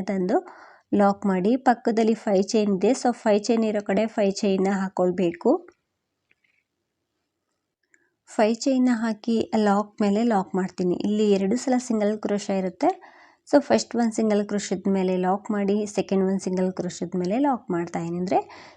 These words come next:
ಸಿಂಗಲ್ ಕ್ರೋಶೆದ ಮೇಲೆ ಸಿಂಗಲ್ ಕ್ರೋಶೆಗಳನ್ನ ಮಾಡ್ಬೇಕು. ನಂತರ ನಾನು ಇಲ್ಲಿಂದನೇ ಕಂಬನ, ಕಂಬಗಳನ್ನ ಮಾಡ್ಕೊಳ್ತೀನಿ, ಅಥವಾ ಆ ತ್ರೀ ಚೈನ್ ಗ್ಯಾಪಲ್ಲಿ ಒಂದ್ಸಲ ಸಿಂಗಲ್ ಕ್ರೋಶೆನ ಮಾಡ್ಬೋದು. ಆ, ನಾನು ಇಲ್ಲಿಂದನೇ ಸೂಜಿ ಮೇಲೆ ಎರಡು ಸಲ ಥ್ರೆಡ್ಡನ್ನು ಸುತ್ಕೊಂಡು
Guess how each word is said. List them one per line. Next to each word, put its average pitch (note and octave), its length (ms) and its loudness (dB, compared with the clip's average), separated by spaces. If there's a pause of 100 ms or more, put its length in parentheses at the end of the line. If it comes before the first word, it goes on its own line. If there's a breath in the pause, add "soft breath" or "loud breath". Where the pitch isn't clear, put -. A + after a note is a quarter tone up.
ಸಿಂಗಲ್ C4 380 4
ಕ್ರೋಶೆದ B3 400 2
ಮೇಲೆ C#4+ 180 4
ಸಿಂಗಲ್ A#3 380 6
ಕ್ರೋಶೆಗಳನ್ನ G3 640 2
ಮಾಡ್ಬೇಕು. F3+ 560 2 (1000)
ನಂತರ G#3+ 440 2 (180)
ನಾನು A3 260 -2 (120)
ಇಲ್ಲಿಂದನೇ G#3+ 460 2
ಕಂಬನ, F#3+ 380 0 (180)
ಕಂಬಗಳನ್ನ G3 540 2
ಮಾಡ್ಕೊಳ್ತೀನಿ, F#3 680 -2
ಅಥವಾ B3 360 -2 (240)
ಆ A#3 40 -2
ತ್ರೀ B3 220 2
ಚೈನ್ A3 340 0
ಗ್ಯಾಪಲ್ಲಿ F#3+ 380 0
ಒಂದ್ಸಲ G3 240 -4
ಸಿಂಗಲ್ G3 380 -2
ಕ್ರೋಶೆನ F#3+ 380 -4
ಮಾಡ್ಬೋದು. F3+ 540 -2 (1080)
ಆ, A#3 40 -4 (260)
ನಾನು A#3 240 2
ಇಲ್ಲಿಂದನೇ A#3+ 720 2
ಸೂಜಿ A#3 300 2
ಮೇಲೆ A3 260 2
ಎರಡು G#3 220 0
ಸಲ A3 200 -4
ಥ್ರೆಡ್ಡನ್ನು G3+ 480 -2
ಸುತ್ಕೊಂಡು F#3+ 540 -4